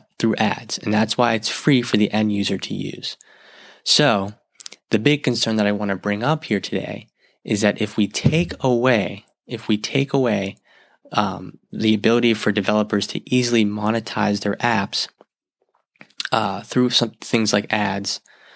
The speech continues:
uh, how are they gonna make money? They're gonna have to start selling subscriptions or, uh, premium plans, or maybe the apps are no longer free to download. Maybe it's gonna cost, you know, uh, two dollars, five dollars, ten dollars to use it, to use an app.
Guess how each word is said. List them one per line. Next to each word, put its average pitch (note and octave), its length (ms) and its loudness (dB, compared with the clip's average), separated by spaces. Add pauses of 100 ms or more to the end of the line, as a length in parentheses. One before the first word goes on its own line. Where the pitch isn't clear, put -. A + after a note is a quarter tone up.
(320)
uh, G2 320 -4 (320)
how - 180 0
are B2+ 60 2
they B2+ 100 4
gonna A2+ 140 4
make G#2 200 0
money? - 280 -6 (180)
They're B2 140 0
gonna B2 120 2
have B2 80 -4
to - 80 -4
start G#2+ 200 2
selling G#2 260 2
subscriptions - 760 -2
or, G2+ 480 -2 (460)
uh, G2 200 -6
premium A2+ 400 0
plans, G2 560 -4
or G2 400 -2
maybe A2 280 2
the A2 140 4
apps A2 300 2
are A2 40 4
no G#2+ 100 6
longer G#2+ 260 4
free A2 240 2
to A2 80 4
download. A#2 340 2
Maybe G2+ 220 2
it's G#2 120 2
gonna G#2+ 140 2
cost, A#2 520 0
you - 100 -4
know, F#2+ 260 -2
uh, F2+ 440 -8
two - 120 4
dollars, G2 380 0
five G2+ 260 -2
dollars, F#2+ 280 -4
ten G#2+ 180 0
dollars G2+ 300 0
to - 100 0
use G2 220 -2
it, - 200 -6
to - 80 -2
use G2+ 200 4
an G2 80 -2
app. F#2 240 -6